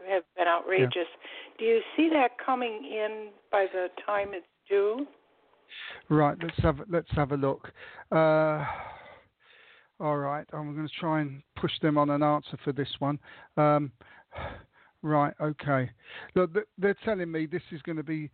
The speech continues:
Speaker 2: sort of touch and go, getting there on time. But what, what they are giving me here quite clearly is that everything is gonna work out for you.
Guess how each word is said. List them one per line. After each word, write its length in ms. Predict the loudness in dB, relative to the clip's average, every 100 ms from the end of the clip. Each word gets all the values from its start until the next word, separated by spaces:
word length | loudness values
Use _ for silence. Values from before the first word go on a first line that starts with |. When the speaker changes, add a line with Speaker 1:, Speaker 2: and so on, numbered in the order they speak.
| -16 _ -10
Speaker 2:
sort 220 | -8 -8
of 80 | -2
touch 220 | -2 -2
and 120 | -8
go, 280 | 0 0 0 -4
getting 320 | -6 -6 -4
there 260 | -4 -4 -6
on 160 | -10
time. 460 | -10 -6 -4 -6 -8 -16 -20 -6
But 100 | -4
what, 320 | 0 0 0
what 360 | -8 -2 0 2
they 160 | 2 4
are 220 | 2 0
giving 360 | -4 -8 -10
me 260 | -10 -10 -12 _ _ _ _
here 200 | -2 -2
quite 360 | -2 -2 -2
clearly 480 | -4 -2 -2 0 -2
is 140 | -4 -6 -2
that 140 | -2 -2 _ _
everything 480 | 0 0 -6 -8 -6
is 120 | -6
gonna 220 | -6 -6
work 420 | -4 -4 -4 -4 -2
out 220 | -2 -4 -8
for 220 | -6 -4
you. 200 | -4 -6